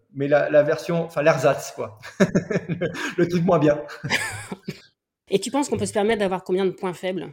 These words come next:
Speaker 2: pour être bon décathlonien ?
Speaker 1: Je pense qu'il faut, on peut avoir des points faibles, mais on peut pas avoir de gouffre. On peut pas avoir, euh, d'épreuves, euh, qui est rédhibitoire. Donc, euh, aujourd'hui, euh,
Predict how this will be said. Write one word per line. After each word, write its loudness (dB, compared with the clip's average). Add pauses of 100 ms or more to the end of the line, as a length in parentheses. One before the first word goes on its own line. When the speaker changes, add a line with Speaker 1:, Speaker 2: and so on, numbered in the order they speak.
Speaker 2:
pour -8
être -8
bon -8
décathlonien ? -10
Speaker 1:
Je -20
pense 0
qu'il -6
faut, 0
on -4
peut 4
avoir 4
des -2
points -6
faibles, -2 (220)
mais -8
on -2
peut -8
pas 0
avoir -2
de -4
gouffre. -10 (160)
On -18
peut -10
pas -2
avoir, -2
euh, -6
d'épreuves, -2
euh, -2
qui -6
est -2
rédhibitoire. -8 (340)
Donc, -6
euh, 0
aujourd'hui, -4
euh, -2